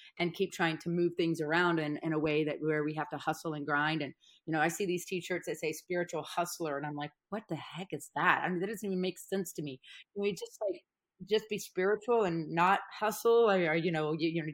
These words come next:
trying to sell me a watch? What's going on here? So I really, you know, you put yourself in a position to go, Hey, wait a minute. I wanna be, I wanna experience this generous present moment and the beautiful thing about the, the human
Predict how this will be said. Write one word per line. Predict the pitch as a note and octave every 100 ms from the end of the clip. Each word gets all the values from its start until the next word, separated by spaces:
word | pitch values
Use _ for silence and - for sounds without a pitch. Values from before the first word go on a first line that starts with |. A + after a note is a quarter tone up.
| -
trying | G3
to | F#3+
sell | G3+
me | F#3+
a | D3+
watch? | C#3+ G3 A#3 -
What's | A3
going | - G#3
on | F3+ D3+
here? | C#3+ - - - - _
So | - G3+ F3+
I | F3
really, | F#3 F#3+ F#3
you | F#3
know, | F3+
you | E3+
put | G3+
yourself | E3+ G3+ F#3+
in | F3+
a |
position | D#3+ F#3 G3+ G#3
to | F3
go, | E3 D#3+ D#3+ -
Hey, | F3+ D3+
wait | D#3 E3+
a |
minute. | D#3+ D3 - _ _ _ _ -
I | E3+ F#3+
wanna | F#3+ E3+
be, | D3 E3 D#3 D3+ D3 - _ -
I | D#3+ F3
wanna | F3+ E3+ -
experience | E3 - - - F#3+ F#3 E3+ D#3+ C#3+ -
this | D#3 D3
generous | - E3+ D#3+ E3 E3+ E3
present | - - D3+ D3+ C#3+
moment | D3+ D#3 C#3+ C3+ _ _ _ _ _ -
and | F3+ F3 E3 D#3+ D#3+
the | F#3+
beautiful | C#3+ G3 A#3+ -
thing | G3+ F3+
about | E3+ D#3+ E3 E3
the, | E3 -
the | E3
human | E3 - E3+ E3 D#3+